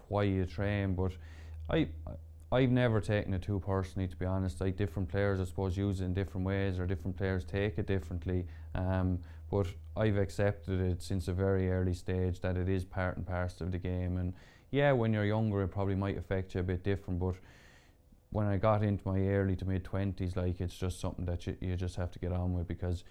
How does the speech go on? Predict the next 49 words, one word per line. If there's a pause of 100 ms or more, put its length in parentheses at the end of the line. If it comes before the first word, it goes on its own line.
(260)
you
realise
that (140)
you
have
people
that
you
can
trust,
you
have
people
that
you
can
talk
to,
and (600)
if
them
people
are
telling
you (540)
things
that
you
need
to (160)
change
and
do
different,
well, (320)
you
take
that
on
board,
like,
and
you
go
and
work
on
it.
But